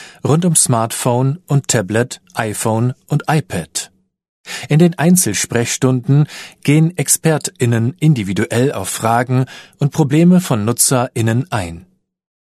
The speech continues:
Zwanzig Euro, zu buchen telefonisch oder per E-Mail. AnfängerInnen wird zunächst die Teilnahme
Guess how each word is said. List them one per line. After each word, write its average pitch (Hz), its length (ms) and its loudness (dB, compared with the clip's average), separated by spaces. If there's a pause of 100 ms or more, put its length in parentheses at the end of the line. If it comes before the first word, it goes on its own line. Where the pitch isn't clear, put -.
(140)
Zwanzig 107 600 -2
Euro, 117 460 2 (380)
zu 131 160 0
buchen 185 320 4
telefonisch 123 800 0
oder 95 300 -2
per 117 320 -4
E-Mail. 110 520 0 (720)
AnfängerInnen 135 1080 2
wird 104 180 -2
zunächst 110 500 0
die 120 120 0
Teilnahme 110 760 0